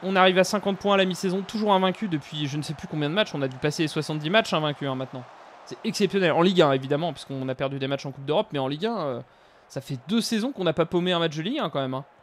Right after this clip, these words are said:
Donc, euh, ça, ça devient fou, hein, comme stat. Ça devient absolument fou. Allez, Wilfried Singo. Wilfried Singo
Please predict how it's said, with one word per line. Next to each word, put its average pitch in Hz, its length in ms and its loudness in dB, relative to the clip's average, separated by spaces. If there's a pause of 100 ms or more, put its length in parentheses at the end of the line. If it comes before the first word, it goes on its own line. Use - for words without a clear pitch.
(100)
Donc, 143 320 -6
euh, 135 480 0
ça, 139 220 -2
ça 135 160 -4
devient 135 220 -2
fou, 254 240 -4
hein, 151 80 0
comme 139 140 -4
stat. 127 180 -2 (520)
Ça - 160 -6
devient 151 200 -2
absolument 170 440 0
fou. 208 200 -8 (840)
Allez, 135 160 2
Wilfried 175 320 2
Singo. 156 340 -2 (1000)
Wilfried 139 260 -6
Singo 127 420 -4